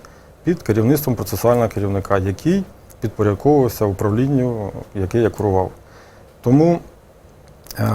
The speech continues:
да, дійсно, я контролював це слідство. І, е, намагання, е,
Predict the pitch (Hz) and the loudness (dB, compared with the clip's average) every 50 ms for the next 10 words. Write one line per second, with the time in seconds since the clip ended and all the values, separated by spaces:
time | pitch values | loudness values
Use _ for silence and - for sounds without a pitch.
0 | 104 104 104 101 98 98 110 139 156 147 110 98 123 147 143 - - 101 104 113 | 0 0 0 0 0 2 4 4 4 4 4 0 0 -2 -2 -2 -2 0 2 0
1 | 120 - - 104 98 98 101 98 98 107 110 101 95 - - 101 - - 98 95 | 0 0 -2 -2 -2 0 0 0 0 0 -2 -2 -4 -8 -8 -8 -8 -8 -8 -8
2 | 95 - - - 107 104 - - - - - - - - 123 127 139 143 135 127 | -10 -10 -14 -16 -18 -18 -18 -20 -20 -20 -20 -20 -10 -4 0 2 4 4 6 6
3 | 120 113 110 - - - - - - - - - - - - - - - 120 117 | 4 4 2 2 -2 -4 -6 -6 -8 -8 -10 -10 -10 -10 -10 -10 -10 -8 -8 -8
4 | 113 117 117 113 113 120 123 131 139 127 110 143 151 143 135 131 127 120 117 107 | -6 -6 -2 0 4 4 6 6 6 6 6 4 4 4 4 4 4 2 2 0
5 | 98 - - - - - - - - - - - | -4 -6 -14 -20 -20 -20 -20 -20 -20 -14 -6 -2